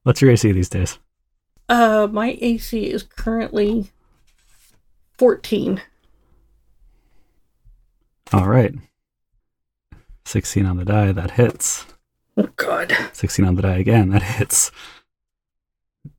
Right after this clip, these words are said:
Speaker 1: Five on the die does not hit. So you get a, you manage to duck its bite as it tries to chomp on you. But it does do damage. I need to check something.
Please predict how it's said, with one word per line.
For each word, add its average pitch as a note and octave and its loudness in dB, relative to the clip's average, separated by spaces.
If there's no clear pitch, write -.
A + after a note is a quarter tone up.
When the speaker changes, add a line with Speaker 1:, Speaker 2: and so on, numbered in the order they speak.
Speaker 1:
Five G2+ -2
on A#2+ 4
the A#2+ 4
die C#3+ 6
does C#3 4
not C3+ 6
hit. G#2 4
So - -2
you G2 2
get G#2+ 4
a, F#2 0
you B2 4
manage A#2 4
to G#2+ 0
duck A2 0
its - -2
bite G#2 0
as F#2+ -2
it - -4
tries - 0
to F#2 -6
chomp - 2
on F2+ 0
you. G#2+ 2
But D#3 4
it G2+ -2
does A#2+ 2
do B2+ 2
damage. A#2 0
I F#2+ 0
need - 2
to - -14
check C#3 0
something. A2+ 2